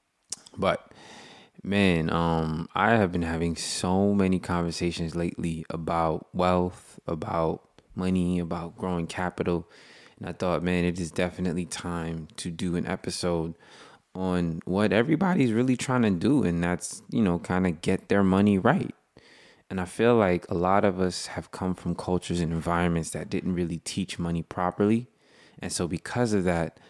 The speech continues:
like, we're paying for our ignorance. And, you know, in these past couple of years, I've just learned so much. I've picked up so much. And it's been a lot of tips and tricks that have helped me that I'm like, "Man,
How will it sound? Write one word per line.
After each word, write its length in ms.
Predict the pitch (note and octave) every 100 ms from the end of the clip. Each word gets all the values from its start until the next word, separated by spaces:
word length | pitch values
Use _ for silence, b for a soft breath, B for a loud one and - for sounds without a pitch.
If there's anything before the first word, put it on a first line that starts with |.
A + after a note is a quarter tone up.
| B B
like, 140 | F2+ F2
we're 100 | F2
paying 640 | - - A#2 A2+ G2 F#2
for 240 | - F2 E2+
our 160 | E2+ -
ignorance. 640 | F#2 E2 D#2+ - - - - B B B B B B
And, 400 | F2+ E2+ E2+ D#2+ -
you 120 | F#2
know, 180 | F2+ F2+
in 80 | F2+
these 160 | G2
past 300 | - G#2 F#2+
couple 240 | - - F2
of 60 |
years, 260 | F2+ F#2+ F2+
I've 200 | - F2
just 220 | E2+ E2
learned 280 | F2+ F#2 F#2
so 160 | - F2
much. 280 | F2 F2
I've 120 | E2 -
picked 240 | F#2+ -
up 120 | E2+
so 220 | - F2
much. 340 | E2+ E2+ E2 - B B B B
And 120 | F2+
it's 80 | E2
been 100 | F2+
a 100 | E2+
lot 320 | F2 F2+ F#2
of 140 | F#2 - -
tips 260 | - F#2
and 100 | F#2
tricks 200 | - F2+
that 100 | -
have 120 | E2+ E2+
helped 220 | F2 D#2+
me 200 | F#2+ E2+
that 120 | F2
I'm 140 | F2
like, 160 | F2 E2+
"Man, 300 | F#2 F#2+